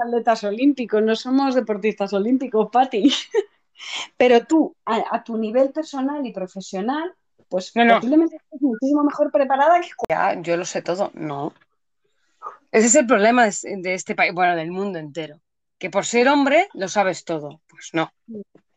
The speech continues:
Speaker 1: Sí, pasa, pasa mucho en, en muchos sectores. Pasa que, eh,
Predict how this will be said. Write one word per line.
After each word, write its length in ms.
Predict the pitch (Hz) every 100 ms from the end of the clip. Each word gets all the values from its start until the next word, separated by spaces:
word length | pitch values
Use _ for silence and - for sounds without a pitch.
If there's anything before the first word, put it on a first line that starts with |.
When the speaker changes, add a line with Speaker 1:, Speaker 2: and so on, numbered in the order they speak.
| _ _ _ - - _ - _
Speaker 1:
Sí, 200 | _ 247 214 208
pasa, 360 | 214 214 202
pasa 260 | 190 208 277
mucho 580 | 240 202 196 - 110 95 - - - _ _ -
en, 300 | - 320 -
en 180 | 160 156
muchos 300 | 180 196 208
sectores. 500 | 220 - 185 180 190
Pasa 320 | - 190 202
que, 240 | 190 185 - _ _ _ _
eh, 600 | 180 170 170 160 156 151